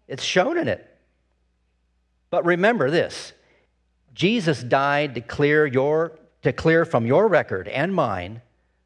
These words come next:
the belief of being superior and acting superior to others. We are to love one another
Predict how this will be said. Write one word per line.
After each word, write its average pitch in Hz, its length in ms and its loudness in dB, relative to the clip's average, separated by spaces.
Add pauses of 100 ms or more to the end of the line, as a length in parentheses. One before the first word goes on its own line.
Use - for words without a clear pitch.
(240)
the - 120 -10
belief 135 540 0
of 117 200 -2
being 143 240 0
superior 170 760 0 (240)
and 127 220 -8
acting 143 380 -2
superior 110 640 0
to 120 200 -12
others. 85 400 -12 (1500)
We 175 200 2
are 180 100 4
to 185 120 2
love 196 280 4
one 156 140 4
another 95 380 -6